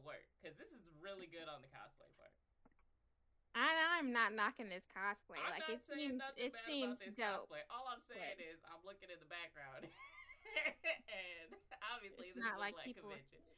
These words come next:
Speaker 2: right,
Speaker 1: But
Speaker 2: yeah.
Speaker 1: <laughs>
Speaker 2: All
Speaker 1: that's
Speaker 2: right.
Speaker 1: okay.
Speaker 2: Okay, let's see. Okay, there we go. That's, that is the girl who got second place.
Speaker 1: That's the girl who got second? Okay.
Speaker 2: Mm-hmm.
Speaker 1: So she went to Final
Speaker 2: And
Speaker 1: Fantasy. All right, I respect it.
Speaker 2: Yeah.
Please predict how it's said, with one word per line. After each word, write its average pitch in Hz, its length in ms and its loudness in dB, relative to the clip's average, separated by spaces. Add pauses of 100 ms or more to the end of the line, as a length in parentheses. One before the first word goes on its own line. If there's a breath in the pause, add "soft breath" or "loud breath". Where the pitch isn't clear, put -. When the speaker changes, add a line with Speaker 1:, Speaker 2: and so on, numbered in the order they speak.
(160)
Speaker 2:
right, 196 240 -4
Speaker 1:
But 196 180 0
Speaker 2:
yeah. 175 160 -6
Speaker 1:
<laughs> - 800 -10
Speaker 2:
All 220 100 8
Speaker 1:
that's 190 220 0
Speaker 2:
right. 165 160 -12
Speaker 1:
okay. 147 160 -12 (420 soft breath)
Speaker 2:
Okay, 175 220 -12
let's 220 160 -8
see. - 240 -12 (500)
Okay, 214 380 -8
there 247 100 -4
we 240 160 -2
go. 180 80 -4 (1040)
That's, - 380 -2 (100)
that 208 220 -2 (160)
is 208 160 -12
the 185 320 -8
girl 208 180 -14
who 220 80 -18
got - 160 -14
second - 300 -20
place. - 240 -18 (180)
Speaker 1:
That's 143 160 -16
the 147 80 -20
girl 143 160 -12
who 139 60 -16
got 135 160 -12
second? 156 240 -14 (500)
Okay. 233 160 -10
Speaker 2:
Mm-hmm. 214 140 -16 (720)
Speaker 1:
So - 160 -20
she 220 100 -8
went 214 60 -2
to 208 160 -2
Final 190 160 -4
Speaker 2:
And - 20 -16
Speaker 1:
Fantasy. 131 320 -16 (240)
All 135 60 -14
right, 127 160 -12 (100)
I - 60 -20
respect 127 320 -20
it. - 60 -20 (580)
Speaker 2:
Yeah. 143 160 -6